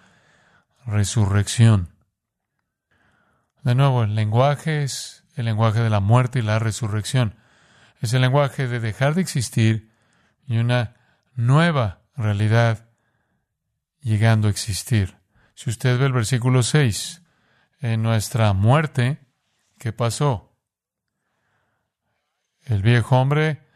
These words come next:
murió, fue crucificado juntamente con Él para que el cuerpo del pecado sea destruido. Se acabó.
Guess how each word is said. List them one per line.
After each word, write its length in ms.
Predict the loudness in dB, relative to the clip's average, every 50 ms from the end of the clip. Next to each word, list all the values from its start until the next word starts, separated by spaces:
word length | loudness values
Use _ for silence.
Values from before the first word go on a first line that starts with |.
| _ _ -4
murió, 380 | -2 0 2 2 2 0 0
fue 140 | -2 -6 -8
crucificado 540 | -6 -6 -6 -4 -4 -4 0 0 0 2 2
juntamente 420 | 0 0 0 0 0 0 -2 0
con 160 | 0 0 2
Él 100 | 0 0
para 180 | 0 0 -2 -2
que 60 | -2
el 140 | -4 -6 -2
cuerpo 280 | -2 -4 -2 -2 -2 -2
del 120 | -2 -2
pecado 480 | -2 -4 -2 0 0 2 2 0 -2 -4
sea 500 | -4 -2 0 0 2 2 0 -2 -6 _ _ _ _ _ _ _ _ -4
destruido. 880 | -2 -2 0 -2 -2 0 0 2 4 4 4 4 2 0 -2 -4 _ _ _ _ _ _ _ _ _ _ _ _
Se 160 | -12 -4 -4 -2
acabó. 640 | 0 2 0 2 2 0 0 -2 -4 -8 _ _